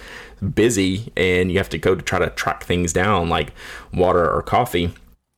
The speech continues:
Um, they had 'em there for us. So it, it was really cool, and I would highly recommend, you know, it's, if it's, uh, staying with these promoters and in this location, if you're in the area, you, you gotta go,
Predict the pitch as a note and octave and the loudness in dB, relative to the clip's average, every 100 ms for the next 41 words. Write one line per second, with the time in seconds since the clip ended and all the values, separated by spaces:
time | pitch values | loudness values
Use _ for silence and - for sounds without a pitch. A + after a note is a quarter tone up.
0 | _ _ - F2+ F2+ F2+ G2 G#2+ A#2+ F2 | _ _ -2 0 0 0 0 0 0 0
1 | D#2+ - - - - - F2 - - _ | -4 -4 -4 -4 -6 -6 -6 -8 -20 _
2 | - - - - A2 - G#2+ G#2 F2 G#2 | -20 -20 -4 0 2 2 2 2 4 4
3 | G2 F2 A2 A2 F2 E2+ E2+ F#2 F#2+ F#2 | 4 2 2 4 2 0 0 2 2 2
4 | F2+ G2 F#2+ - F2+ G#2+ G#2+ G2 E2+ F2 | 0 -2 -2 0 2 2 2 0 0 0
5 | G2 B2 F#2 C#2+ - - - - - F2+ | 0 0 0 0 -6 -10 -10 -8 -6 -2
6 | - - - F2 F2 F2 - - - - | -4 -2 -2 0 0 -2 -8 -20 -20 -14
7 | - F2+ F2+ E2+ - F#2+ - F2 F#2 G2 | 0 2 2 0 -2 -2 0 2 2 2
8 | G2 E2+ F2 F2+ - D#2+ D#2+ F2 A2 - | 2 0 2 0 2 0 2 0 0 -2
9 | E2+ - F#2+ G2+ B1 C2 F#2 A2+ A#2 - | -2 0 0 0 0 0 2 2 2 -2
10 | - - - - F#2+ - G#2+ F#2 F#2 F2+ | -12 -20 -10 -4 -4 0 0 0 0 2
11 | E2+ F2 - | 2 0 -2